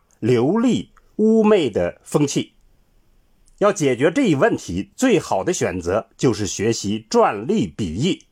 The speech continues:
汲取其中深厚、奇绝、朴茂、古拙的气息。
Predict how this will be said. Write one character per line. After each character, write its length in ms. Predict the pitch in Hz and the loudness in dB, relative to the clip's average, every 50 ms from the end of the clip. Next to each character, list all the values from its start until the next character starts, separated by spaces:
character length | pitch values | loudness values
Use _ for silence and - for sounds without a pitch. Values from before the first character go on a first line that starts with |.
| _ _ _ _ _ _ _ _ _ _ _ _ _ _ _ _ _ _ | _ _ _ _ _ _ _ _ _ _ _ _ _ _ _ _ _ _
汲 300 | - 262 269 262 214 156 | -4 0 0 0 0 0
取 220 | 123 - - 117 110 | -2 -4 -4 -4 -4
其 240 | - - - 151 | -4 -4 -6 -4
中 300 | 151 175 165 170 165 - _ _ | 0 2 2 2 2 0 _ _
深 400 | - - - 190 190 175 175 170 | -14 -6 -2 0 2 4 2 2
厚、 320 | - - 196 156 98 - - _ | 2 0 0 0 0 -2 -8 _
奇 340 | - - - - 107 127 135 | -16 -12 -8 -4 -4 -4 -4
绝、 360 | 120 107 92 104 117 - - - | -2 0 0 0 0 0 -4 -8
朴 340 | - - - 104 85 85 87 | -10 -4 -4 -2 -2 -2 0
茂、 340 | 92 139 190 175 - - _ _ _ _ _ _ _ _ _ _ _ _ _ - | 0 2 2 2 0 -4 _ _ _ _ _ _ _ _ _ _ _ _ _ -2
古 320 | 143 143 139 135 131 120 | 0 2 4 4 2 2
拙 260 | - - 110 131 202 | 0 0 0 2 2
的 240 | 233 220 - - _ _ _ _ _ _ | 2 0 -2 -4 _ _ _ _ _ _
气 180 | - - 175 | -8 -6 -6
息。 340 | 117 - - 120 98 - _ | -6 -6 -6 -6 -6 -6 _